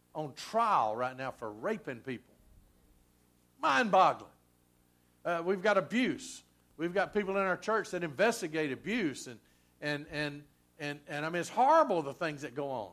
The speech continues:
I mean, you think people are good? <laughs> Drive I ten East.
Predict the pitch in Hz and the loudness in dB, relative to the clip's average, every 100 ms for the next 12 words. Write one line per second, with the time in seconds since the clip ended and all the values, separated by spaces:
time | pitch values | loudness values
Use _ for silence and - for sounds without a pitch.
0 | 127 190 180 202 214 247 196 - 208 202 | -12 -8 -8 -8 -10 -12 -14 -14 -12 -8
1 | 170 117 135 185 220 - _ _ _ _ | -10 -8 -6 -6 -8 -16 _ _ _ _
2 | 143 _ _ _ - _ _ _ _ - | -20 _ _ _ -20 _ _ _ _ -20
3 | _ _ _ _ _ _ _ _ _ - | _ _ _ _ _ _ _ _ _ -6
4 | 165 185 180 185 - 190 180 190 131 - | -4 0 0 -2 -4 -6 -6 -8 -10 -16
5 | - | -18